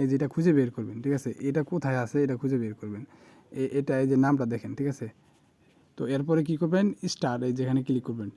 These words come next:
স্টার লার্নিংয়ে ক্লিক করবেন। দেখছেন, এই যে করলাম না, সত্তর, এ, ষাট থেকে কত সেন্ট, এই যে আপনারা পাবেন, দেখছেন? আবার দেখাই, ষাট থেকে পঁয়ষট্টি পাবেন সেন্ট,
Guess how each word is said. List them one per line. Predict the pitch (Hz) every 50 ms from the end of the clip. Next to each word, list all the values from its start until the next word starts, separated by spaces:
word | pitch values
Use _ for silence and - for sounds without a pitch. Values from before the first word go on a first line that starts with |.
| _ 139 143 139
স্টার | - - 139 143 139 131
লার্নিংয়ে | 123 127 127 131 135 131 127 131
ক্লিক | 127 117 104 -
করবেন। | 113 107 104 107 123
দেখছেন, | 143 - - 156 151 147
এই | 151 135
যে | 135 123 123 -
করলাম | - 147 143 143 151 156
না, | 175 170 -
সত্তর, | - 170 165 - - 185 180 165 151 156
এ, | 156 147 135 135 -
ষাট | - 143 143 139 - -
থেকে | 156 156 175 185 202 202 - - - - - _ _ -
কত | 160 160 - 196 202 175 143 -
সেন্ট, | 151 135 127 127 131
এই | 131 131
যে | 131 127
আপনারা | - 147 131 127 127
পাবেন, | 131 120 113 117 139
দেখছেন? | 135 - - 123 - - _ _ _ _ _ _ _ _ _ _ _ _ _ _ _ _ _ _ _ _ _ _ _ _ _ _ _ _ - - 127
আবার | 127 131 131 123 123
দেখাই, | 117 113 113 107 113 - _ _ _ _ - -
ষাট | - 135 151 139 - -
থেকে | 175 170 190 190 - -
পঁয়ষট্টি | 202 185 - 165 143 - - 131 123
পাবেন | 117 107 110 104 104 - _ _ _ _ _ _ _ _ _ _ _ _ - - -
সেন্ট, | 156 139 123